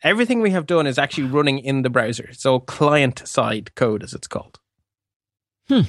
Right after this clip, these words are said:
Speaker 1: And so the client often has to talk to the server, and that's, you've probably heard the word ajax.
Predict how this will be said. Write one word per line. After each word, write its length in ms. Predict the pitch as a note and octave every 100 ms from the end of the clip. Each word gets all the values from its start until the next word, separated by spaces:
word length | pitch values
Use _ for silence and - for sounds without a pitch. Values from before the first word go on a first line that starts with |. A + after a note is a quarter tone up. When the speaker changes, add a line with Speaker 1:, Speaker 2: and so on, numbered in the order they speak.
| - -
Speaker 1:
And 140 | D3
so 100 | D#3
the 80 | C3+
client 380 | - F#3+ F3 D3+
often 260 | D3+ C#3+
has 140 | C3 C3
to 60 |
talk 220 | C3+ C3+ -
to 60 |
the 120 | A#2
server, 460 | A2+ D#3 A#2 A#2 B2+ _ _ _ _
and 100 | C3
that's, 360 | C3 B2+ - - _ _ _ _ _
you've 260 | E3+ F#3 -
probably 400 | A#3 C#4 D#4 D4
heard 260 | G#3 A3 F#3+
the 80 | E3+
word 340 | C#3+ D#3 F3+
ajax. 720 | C#3 D3+ D3+ F3+ - - -